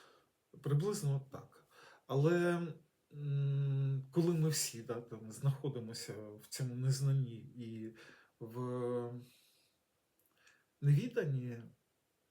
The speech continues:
і чому це не можна піддавати осуду якомусь? Як ми можемо виглядати? Мені дуже сподобалася свого часу метафора, м, е, про те, що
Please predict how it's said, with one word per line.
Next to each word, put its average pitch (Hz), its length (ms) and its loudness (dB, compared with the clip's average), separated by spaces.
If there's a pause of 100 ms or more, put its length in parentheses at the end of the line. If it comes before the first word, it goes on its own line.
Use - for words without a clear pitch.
(680)
і 156 80 -4
чому 175 340 2
це - 160 2
не 139 100 6
можна 139 360 4
піддавати 120 680 -4 (100)
осуду 131 440 -2
якомусь? 104 540 -12
Як 160 220 0
ми 147 100 2
можемо 131 500 -2 (360)
виглядати? 131 560 0
Мені 151 220 2
дуже 160 260 0
сподобалася 143 680 0
свого 135 280 -2
часу 143 340 -4
метафора, 135 640 -4 (560)
м, 127 260 -6
е, 120 1200 -8 (100)
про 135 120 -2
те, 151 160 0
що 139 600 0